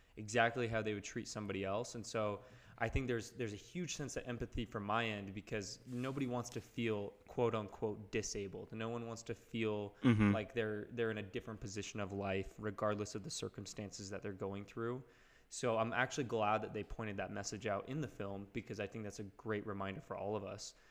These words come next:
Speaker 1: Um, and then in regards to Michael Keaton and the, you know, the speech that he gave, I, you know, I brought this up yesterday, but I thoroughly enjoy these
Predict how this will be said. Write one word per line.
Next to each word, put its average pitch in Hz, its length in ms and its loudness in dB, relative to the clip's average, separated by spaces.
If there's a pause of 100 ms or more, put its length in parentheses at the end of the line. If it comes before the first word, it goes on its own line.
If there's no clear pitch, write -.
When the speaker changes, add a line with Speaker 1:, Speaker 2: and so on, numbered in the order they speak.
(340)
Speaker 1:
Um, 101 380 4 (100)
and 123 100 2
then 123 160 4
in 123 160 0
regards 113 400 2
to 101 560 0
Michael 113 300 2
Keaton 104 440 -6
and 107 140 -4
the, 104 220 -2 (400)
you 117 100 -4
know, 98 160 -4
the 98 300 -4
speech - 400 -4
that 101 100 0
he 110 140 -4
gave, 101 320 0 (280)
I, 135 440 4 (260)
you 131 80 -2
know, 110 80 2
I 110 80 6
brought 139 160 4
this 120 140 -4
up 107 120 -2
yesterday, 104 520 -2 (320)
but 120 100 2
I 113 80 4
thoroughly 156 420 2
enjoy 110 680 2 (500)
these 113 300 -2